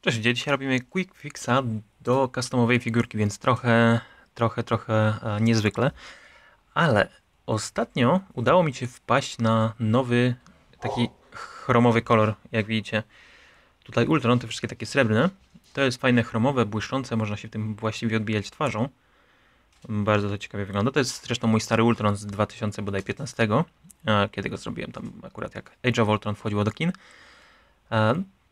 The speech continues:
figurkę, recenzję możecie zobaczyć na górze. W każdym razie tu sobie go postanowiłem trochę przetestować na nim. Rzecz, którą kupiłem, a kupiłem pisaczki. E, takie markery Liquid Chrome od firmy Mołotow.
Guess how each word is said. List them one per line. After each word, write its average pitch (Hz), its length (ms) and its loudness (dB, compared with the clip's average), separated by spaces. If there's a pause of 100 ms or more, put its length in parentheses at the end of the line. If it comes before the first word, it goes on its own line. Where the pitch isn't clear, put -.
(300)
figurkę, 180 520 4
recenzję 110 300 -2
możecie 104 200 -6
zobaczyć 101 280 -8
na 143 80 -2
górze. 135 240 -2 (600)
W - 60 -20
każdym 135 180 -6
razie 131 120 -6
tu 147 100 -4
sobie 127 180 0
go 117 100 2
postanowiłem 113 460 0
trochę 110 340 2 (140)
przetestować 120 500 -2
na 135 100 4
nim. 110 220 2 (520)
Rzecz, 139 240 0
którą 131 180 -6
kupiłem, 120 380 -2
a 190 100 4
kupiłem 160 440 0 (680)
pisaczki. - 480 -4 (840)
E, 113 360 0
takie 147 180 -6
markery 107 460 0
Liquid 123 300 -8
Chrome 127 340 0
od 107 240 -4
firmy 107 300 -4
Mołotow. 113 460 0